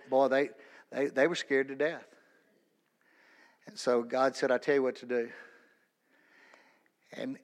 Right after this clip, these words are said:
he gave a torch to three hundred men. And he lit the torches.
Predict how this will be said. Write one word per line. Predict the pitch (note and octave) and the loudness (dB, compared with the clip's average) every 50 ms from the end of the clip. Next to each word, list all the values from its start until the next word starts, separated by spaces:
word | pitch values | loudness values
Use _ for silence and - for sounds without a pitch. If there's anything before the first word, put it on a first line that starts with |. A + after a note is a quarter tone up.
| _ _ | _ _
he | - - - E3 E3+ | -14 -8 -4 -4 -4
gave | D3+ D3 E3 D#3 D3+ D3+ D3 C#3 C3 A#2 - - - - - _ _ _ _ _ _ _ _ _ _ _ _ _ _ _ | 2 6 8 8 10 10 8 6 2 0 -4 -10 -18 -20 -20 _ _ _ _ _ _ _ _ _ _ _ _ _ _ _
a | - - | -10 -10
torch | - - B2+ D#3 D#3 A#2+ A2+ - - - - - - - - - _ _ _ _ _ _ _ _ _ _ _ _ _ _ | -2 2 2 4 4 2 0 -2 -6 -8 -6 -6 -6 -6 -8 -14 _ _ _ _ _ _ _ _ _ _ _ _ _ _
to | - C3 | -12 -12
three | A#2 - D3 C#3+ C#3 | -6 -2 -2 -2 0
hundred | C3 D3 C3+ C3 B2 B2 | 0 -2 -2 -2 -4 -6
men. | A#2+ A2+ A2+ A2 G#2+ _ _ _ _ _ _ _ _ _ _ _ _ _ _ _ _ _ _ _ _ _ _ _ _ _ _ _ | -8 -8 -10 -12 -16 _ _ _ _ _ _ _ _ _ _ _ _ _ _ _ _ _ _ _ _ _ _ _ _ _ _ _
And | - C#3 D3 | -2 0 2
he | D3 | 4
lit | D#3+ F#3+ G#3 G#3 | 6 6 4 4
the | - - | 2 -2
torches. | - G3 A3 A3+ - - - - - - - | 0 0 2 2 0 -4 -10 -16 -18 -20 -20